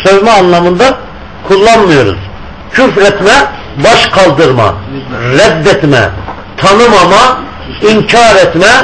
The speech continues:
nankörlük etme anlamındadır arkadaşlar. Yüce Allah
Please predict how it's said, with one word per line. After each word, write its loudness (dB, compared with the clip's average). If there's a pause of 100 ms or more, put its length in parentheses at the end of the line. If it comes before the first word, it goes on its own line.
(360)
nankörlük 2
etme 0 (380)
anlamındadır 4
arkadaşlar. -2 (1300)
Yüce 2
Allah 4